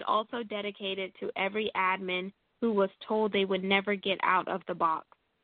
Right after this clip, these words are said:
The one that the corporation places around you because they don't recognize your value and can't see past general administrative tasks.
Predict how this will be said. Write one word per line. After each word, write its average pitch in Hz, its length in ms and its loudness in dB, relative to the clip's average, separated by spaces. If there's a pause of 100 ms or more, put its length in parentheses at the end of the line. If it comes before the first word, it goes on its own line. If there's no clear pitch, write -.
(100)
The 226 100 2
one 233 280 0
that 247 180 0
the 214 80 -4
corporation 202 800 0
places 202 500 -6
around 185 500 0
you 175 240 -4 (340)
because 208 340 2
they 202 160 0
don't 208 280 -2
recognize 190 580 -2
your 180 120 -2
value 180 600 0
and 185 200 -6
can't 196 260 -2
see 196 140 -6 (100)
past 180 300 2 (220)
general 190 460 -4
administrative 180 680 -2 (120)
tasks. 170 340 2